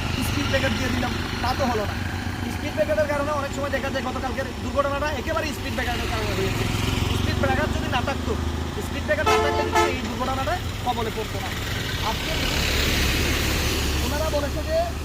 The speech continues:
ঠিক আমরা ব্রিজ থেকে নামছি, উনি অনেকটা স্পিডে এসেছে, আর আমরা যাবার জায়গা কোথায়? এখানে যদি কোনো একটা খোলা মাঠ থাকতো, কোনো জমি থাকতো, তাহলে ওনারা গাড়িটা এদিকে নামিয়ে দিতে পারতেন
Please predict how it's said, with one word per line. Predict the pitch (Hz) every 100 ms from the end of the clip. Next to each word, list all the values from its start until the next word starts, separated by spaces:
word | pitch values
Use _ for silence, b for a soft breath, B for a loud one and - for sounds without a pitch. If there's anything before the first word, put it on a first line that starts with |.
| - - - 294
ঠিক | 294
আমরা | 190 294
ব্রিজ | 254 262 269
থেকে | 285 294
নামছি, | 277 247 - 427 - - - -
উনি | 320 370
অনেকটা | 339 330 359 349 403
স্পিডে | 311 - 320 330
এসেছে, | 294 269 240 180 - -
আর | 240
আমরা | 269 269 320
যাবার | 247 254 262
জায়গা | 233 220 226
কোথায়? | 196 214 - -
এখানে | 202 262
যদি | - -
কোনো | - 277
একটা | 277
খোলা | - - 262
মাঠ | 254 -
থাকতো, | - - 277
কোনো | - 277
জমি | 240 254 285
থাকতো, | 294 - 277 262 - - 247
তাহলে | 285 302
ওনারা | 294 302
গাড়িটা | 277 277 294
এদিকে | 254 - 277
নামিয়ে | 254 240
দিতে | - 226
পারতেন | - -